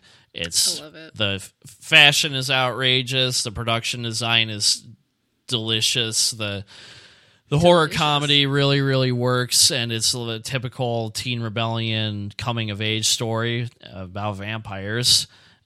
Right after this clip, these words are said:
Speaker 1: And, uh, the Corey duo is in it, Corey Feldman and Corey Haim. So you can't really get much more eighties than that. Check out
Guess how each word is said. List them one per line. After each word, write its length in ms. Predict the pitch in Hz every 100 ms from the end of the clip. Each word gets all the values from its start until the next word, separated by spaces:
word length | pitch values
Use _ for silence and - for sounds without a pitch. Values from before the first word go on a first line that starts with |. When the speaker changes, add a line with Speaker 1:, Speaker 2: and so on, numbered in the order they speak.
| -
Speaker 1:
And, 320 | 101 98 98
uh, 300 | 101 98 98 90
the 100 | 101
Corey 380 | - 131 123 104
duo 400 | 101 95 95 92
is 160 | 92
in 80 | 92
it, 160 | 90 90
Corey 420 | 107 101 101 95
Feldman 500 | - 101 101 101 104
and 140 | 98
Corey 260 | 98 101 101
Haim. 360 | 101 92 87 87
So 300 | - 92 87
you 180 | 85
can't 240 | 87 107 104
really 200 | 101 92
get 140 | 87
much 300 | 85 90 -
more 180 | 85 82
eighties 440 | 78 90 87 -
than 160 | - 76
that. 280 | 85 82 85 - - -
Check 300 | 151 135 143
out 340 | 127 123